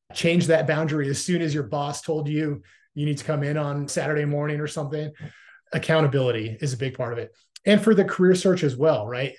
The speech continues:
A lot of people are not comfortable with networking. You have to cold outreach to people on LinkedIn, and there's a right way to do it. And I give people a formula that helps them do that and feel more comfortable about it.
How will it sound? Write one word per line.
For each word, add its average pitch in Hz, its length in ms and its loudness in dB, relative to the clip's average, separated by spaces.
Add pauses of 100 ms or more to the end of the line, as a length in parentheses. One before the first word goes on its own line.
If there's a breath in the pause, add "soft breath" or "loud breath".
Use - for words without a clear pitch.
A 131 60 -6
lot 147 180 2
of 185 80 2
people 185 200 4
are 135 60 2
not 139 280 -2
comfortable 160 460 0
with 123 140 -4
networking. 123 560 -6 (400)
You 151 160 0
have 160 200 0
to 160 100 -2
cold 175 460 0
outreach 151 540 -6
to 139 180 -4
people 127 540 -6 (260 soft breath)
on 139 260 0
LinkedIn, 139 600 -2 (440)
and 156 140 0
there's 151 140 0
a 147 60 0
right 135 240 -2
way 156 100 2
to 165 100 0
do 131 220 -2
it. 127 200 -8 (360)
And 139 180 -4
I 127 240 -2 (140)
give 156 200 -2
people 165 280 0
a 127 40 -4
formula 165 540 0
that 113 80 -12
helps 160 360 -6
them 139 400 -2 (520)
do 170 220 -2
that 165 220 4
and 139 120 -4
feel 165 160 -2
more 135 160 -6
comfortable 160 440 -6
about 175 260 -2
it. 202 180 -4